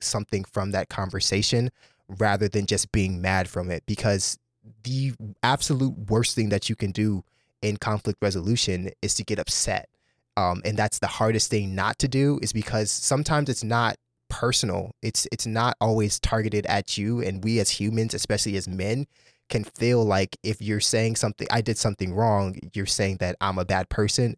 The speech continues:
but it's not necessarily that. It's just, "I see ways in which you can improve." And I think we should take that constructive criticism and have those dialogues, um, i-, in a more active manner so that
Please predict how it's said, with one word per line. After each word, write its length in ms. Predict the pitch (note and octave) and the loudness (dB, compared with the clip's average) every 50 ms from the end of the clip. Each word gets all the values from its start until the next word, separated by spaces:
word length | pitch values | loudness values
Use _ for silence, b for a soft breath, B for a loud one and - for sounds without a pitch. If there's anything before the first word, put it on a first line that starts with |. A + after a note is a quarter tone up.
| _ _ - | _ _ -4
but 160 | A2 G#2 G2+ | -4 -4 -2
it's 140 | - - A2 | -4 -4 -2
not 240 | G#2+ A2 G#2+ - | -2 -2 -2 -2
necessarily 500 | - G2+ - - - - G2+ G2 F#2 F2+ F2 | -4 -4 -2 -2 -2 -2 -2 -2 -2 -4 0
that. 280 | - G2+ G2+ G2+ G2+ | 2 2 2 2 0
It's 160 | G2+ - - - | -2 -6 -6 -4
just, 320 | G2+ F#2+ F#2+ - - - b b b b b b b - | -2 -2 0 -2 -4 -4 b b b b b b b -2
"I 140 | - G#2+ G#2+ | -2 0 0
see 260 | G#2+ - - A2+ G#2 | 2 0 0 0 0
ways 500 | G#2 G2+ G2+ G2+ G2 F#2+ F#2+ F#2+ G2 - - - | 0 0 0 2 2 2 0 0 -2 -4 -4 -6
in 160 | G2 F2+ G2 | -8 -4 -2
which 260 | G2 G2 - - - | -2 -2 0 -2 -2
you 100 | G2+ G2+ | -2 -2
can 260 | - - G#2+ F#2+ F#2+ | -2 -2 -2 -2 -2
improve." 640 | F2+ F#2+ - - - - C#3 C3 A2+ G#2+ G#2 G2+ F#2+ - - - G#2 | -4 -6 -8 -10 -4 0 0 2 2 2 0 -4 -6 -10 -10 -4 -2
And 300 | G#2 G2 F#2 F2+ F2+ - - | 0 0 0 -2 -2 -4 -4
I 80 | G2+ | -4
think 200 | G#2 - A2 F#2+ - | -2 -2 -4 -4 0
we 100 | G#2+ G#2 | -2 -2
should 180 | - - G2+ - | 0 -2 -2 -2
take 260 | - - A2 G2 _ - | 0 0 0 0 _ 0
that 300 | - G2 F#2+ F#2+ E2+ - _ _ _ _ _ _ _ - | 0 0 2 0 0 -2 _ _ _ _ _ _ _ -6
constructive 640 | - A#2+ - - - A#2+ A2+ - - A2+ G2 - - | -4 -2 -2 0 2 2 0 0 0 -4 -4 -4 -4
criticism 680 | - - A2 G#2+ G#2 - - G#2 F2+ - G2 F#2 F#2 | -2 -2 0 2 2 2 2 2 2 0 -2 -2 0
and 180 | - G2 G2 G2 | -2 -2 -2 -2
have 280 | - G#2 G2 G2 G2 | 0 0 0 0 0
those 360 | - G2 F#2+ F#2 F#2+ - - - _ - | 0 0 0 0 -2 -4 -6 -6 _ -4
dialogues, 760 | - A2 G2 G2+ G#2 G#2 G2 F#2+ F#2 F2+ F2+ F2+ - - - b b b b b b b | 0 0 2 2 2 0 0 0 0 0 -2 -2 -2 -4 -4 b b b b b b b
um, 340 | - F#2+ F2+ F2 F2 F2 - - _ _ - | -2 0 0 0 -4 -8 -10 -14 _ _ -12
i-, 340 | - - A2+ - - - - - | -8 -8 -8 -6 -6 -8 -6 -2
in 160 | A#2+ A#2+ A#2 | -2 -2 -2
a 60 | A2+ | -2
more 320 | A2 A2 A2+ A2+ A2 G#2+ - - | -2 2 2 2 2 2 2 2
active 360 | G#2+ G2 F#2+ - - A2 F#2 | 0 0 0 -2 -6 -8 -4
manner 460 | F#2+ G2 G2+ G#2 G#2 G2 F#2 F2+ F2+ - | 0 0 2 2 2 0 0 -2 -4 -4
so 180 | - - - G2+ | -6 -2 -2 0
that 240 | F#2 G2 F#2 - | 0 0 0 0